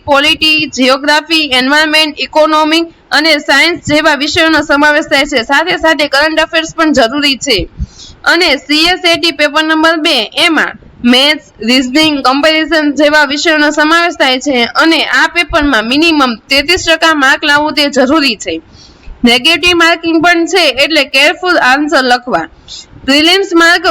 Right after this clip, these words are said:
ફાઇનલ મેરિટમાં કાઉન્ટ થતા નથી, પરંતુ ક્વોલિફાઇંગ પર્પઝ માટે તે જરૂરી છે. હવે જોઈશું એક્ઝામ સ્ટેજ.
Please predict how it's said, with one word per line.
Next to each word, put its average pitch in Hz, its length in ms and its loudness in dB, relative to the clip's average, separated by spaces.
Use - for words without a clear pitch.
ફાઇનલ 294 320 2
મેરિટમાં 320 480 0
કાઉન્ટ 311 380 0
થતા 349 220 0
નથી, 349 360 0
પરંતુ 302 440 0
ક્વોલિફાઇંગ 320 760 0
પર્પઝ 294 400 0
માટે 330 340 0
તે 294 180 0
જરૂરી 277 460 0
છે. 285 240 -2
હવે 277 260 4
જોઈશું 320 500 0
એક્ઝામ 294 420 2
સ્ટેજ. 190 400 -4